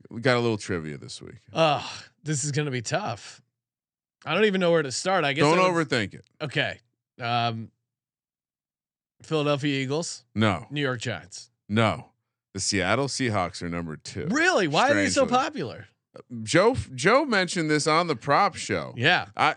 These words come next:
Speaker 1: it, when, when I saw it in writing, I was like, "Huh, that's weird." And the,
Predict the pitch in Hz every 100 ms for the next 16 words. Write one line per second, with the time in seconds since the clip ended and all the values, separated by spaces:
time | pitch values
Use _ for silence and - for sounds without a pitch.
0 | - 156 147 156 156 151 156 147 - 185
1 | 226 156 131 180 165 135 110 110 101 -
2 | 196 117 120 160 - 95 76 78 101 117
3 | _ _ _ _ - 135 147 175 214 240
4 | 247 - _ _ _ _ _ _ _ 117